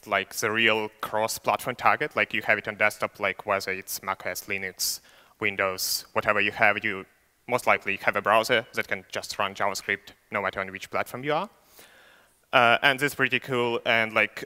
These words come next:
also you have lots of other devices, like, it's normal to run it on tablets. Just the same JavaScript will just run out of the box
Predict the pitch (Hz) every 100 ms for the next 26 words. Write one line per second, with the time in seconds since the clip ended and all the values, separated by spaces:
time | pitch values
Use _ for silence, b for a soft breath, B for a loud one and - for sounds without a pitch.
0 | - - 123 - 120 117 123 113 110 -
1 | - 127 120 113 123 117 113 110 110 -
2 | 110 - - _ _ 131 - 113 113 107
3 | 117 107 101 104 - 113 104 - 113 104
4 | - 120 110 104 - - _ 117 110 113
5 | 110 110 107 98 110 98 104 95 _ _
6 | _ - 95 - 101 101 101 104 - 95
7 | 101 - -